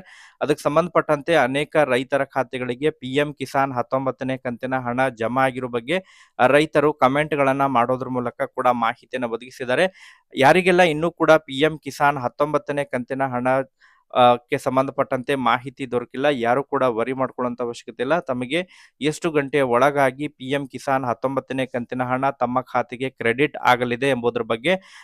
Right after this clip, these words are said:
ಮಾಹಿತಿಯನ್ನ ತಿಳಿಸ್ಕೊಡ್ತೀನಿ ಸ್ನೇಹಿತರೆ. ಈಗಾಗಲೇ ಪಿ ಎಂ ಕಿಸಾನ್ ಹತ್ತೊಂಬತ್ತನೇ ಕಂತಿನ ಹಣ ಬಿಡುಗಡೆಗೆ ಸಂಬಂಧಪಟ್ಟಂತೆ ಆಯಾ ಒಂದು ಪಿ ಎಂ ಕಿಸಾನ್ ಪೋರ್ಟಲ್ ಮೂಲಕ ಕೂಡ ಮಾಹಿತಿಯನ್ನು ಒದಗಿಸಿದ್ದಾರೆ. ಅದ್ರ ಜೊತೆಗೆ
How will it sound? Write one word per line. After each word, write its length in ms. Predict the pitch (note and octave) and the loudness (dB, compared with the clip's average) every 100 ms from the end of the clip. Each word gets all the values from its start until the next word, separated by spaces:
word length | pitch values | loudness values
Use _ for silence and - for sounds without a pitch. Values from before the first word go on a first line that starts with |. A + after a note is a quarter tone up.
| _ | _
ಮಾಹಿತಿಯನ್ನ 520 | A#2 C3 D3 D3 C#3 C3+ | 2 2 2 -2 -2 -2
ತಿಳಿಸ್ಕೊಡ್ತೀನಿ 600 | B2+ C3 - C3 C3+ C3 | -4 -8 -8 -10 -8 -8
ಸ್ನೇಹಿತರೆ. 420 | - B2 D#3 C#3 | -6 -2 0 4
ಈಗಾಗಲೇ 440 | A#2+ C3 D#3+ E3 | 6 4 4 0
ಪಿ 220 | E3 C#3 | -2 -2
ಎಂ 180 | D3 D#3 | -2 -2
ಕಿಸಾನ್ 360 | - - C#3 C#3 | -6 -2 -2 0
ಹತ್ತೊಂಬತ್ತನೇ 680 | A#2+ - D3 C#3+ C3+ C#3+ C#3 | -2 0 0 0 -2 -6 -4
ಕಂತಿನ 380 | C3 B2 C3+ | -6 -4 -2
ಹಣ 260 | C3 A#2+ B2 - - - - - B2 | 0 0 2 0 -2 -16 -20 -12 -4
ಬಿಡುಗಡೆಗೆ 500 | C3 D#3 E3 D#3 D3+ | 2 6 6 4 2
ಸಂಬಂಧಪಟ್ಟಂತೆ 880 | D3+ C#3 C#3 C#3 C3 C3+ C3 D3 D#3 | 0 0 0 0 0 0 0 2 4
ಆಯಾ 380 | A2+ C3 C3 | 4 4 4
ಒಂದು 300 | C3 B2+ C3+ | 2 0 -2
ಪಿ 240 | C#3+ B2+ B2+ | -4 -6 -6
ಎಂ 180 | C#3 C#3 | -6 -6
ಕಿಸಾನ್ 440 | B2+ - C3+ C3+ | -10 -2 -2 -2
ಪೋರ್ಟಲ್ 360 | - B2 C#3+ C3 | -4 0 0 0
ಮೂಲಕ 340 | B2+ B2 - | -2 -4 -6
ಕೂಡ 260 | B2+ C3 B2+ | -4 2 2
ಮಾಹಿತಿಯನ್ನು 600 | A#2+ A2+ B2+ A#2 B2+ A#2+ | 2 0 -2 -8 -4 -4
ಒದಗಿಸಿದ್ದಾರೆ. 520 | A#2 B2 B2 C3 C#3+ | -6 -10 -4 0 0
ಅದ್ರ 180 | A#2+ A#2 | -2 -4
ಜೊತೆಗೆ 500 | A#2 A#2 D3 D3+ | -6 -6 -2 -2